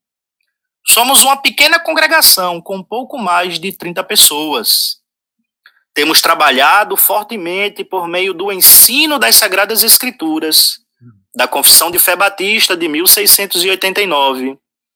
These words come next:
do evangelismo e de obras de ação social. E com isso, a igreja local tem se fortalecido na ortodoxia,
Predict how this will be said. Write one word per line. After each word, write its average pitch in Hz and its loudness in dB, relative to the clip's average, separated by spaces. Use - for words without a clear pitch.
do 131 -2
evangelismo 165 0
e 165 -4
de 185 2
obras 170 2
de 151 0
ação 147 2
social. 104 0
E 135 -4
com 143 -4
isso, 185 2
a 165 -6
igreja 208 -6
local 202 0
tem 220 -4
se - 2
fortalecido 233 -2
na 135 2
ortodoxia, 208 -2